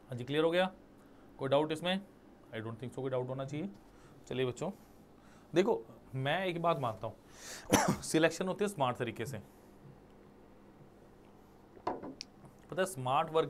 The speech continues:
is priority होनी चाहिए smart work। और एक smart work क्या है? वो है आपका माइक्रो कोर्सेज। अभी पीडीएफ माइक्रो कोर्स है, माइक्रो कोर्सेज is very smart thing। जब आप जाओगे, देखो छः minute का trial है, मैं नहीं कह रहा खरीदो, I am not saying purchase it,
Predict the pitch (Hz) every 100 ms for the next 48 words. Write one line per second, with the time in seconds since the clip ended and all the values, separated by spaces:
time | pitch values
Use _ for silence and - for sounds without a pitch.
0 | 151 175 - - - - - - - -
1 | - - - 151 151 151 165 151 139 143
2 | 123 110 110 - 143 - 127 151 156 131
3 | 131 135 139 139 135 127 - - - -
4 | - 135 147 151 131 147 135 127 127 135
5 | 127 127 151 143 117 110 127 120 123 143
6 | 120 113 110 127 120 139 131 117 113 123
7 | 117 117 123 143 120 113 113 131 113 101
8 | 104 101 - - - - - - 123 127
9 | 160 131 143 156 185 190 202 - - 139
10 | 156 170 170 185 151 147 180 - - -
11 | - - - - 131 147 196 190 180 185
12 | 131 110 - - - 135 135 135 165 156
13 | 160 160 123 107 104